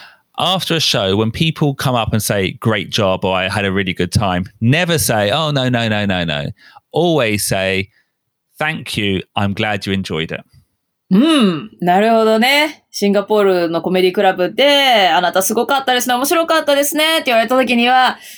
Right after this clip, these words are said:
Speaker 2: 「いやいやいや、全然です」っていうことは決して言うなと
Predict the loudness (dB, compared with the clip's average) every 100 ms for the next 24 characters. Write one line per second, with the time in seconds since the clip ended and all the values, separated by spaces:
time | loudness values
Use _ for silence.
0 | -20 _ 0 4 4 4 4 2 2 0
1 | 2 0 0 0 0 0 0 0 2 2
2 | 0 2 2 0 -2 -2 0 2 4 2
3 | 0 -2 -8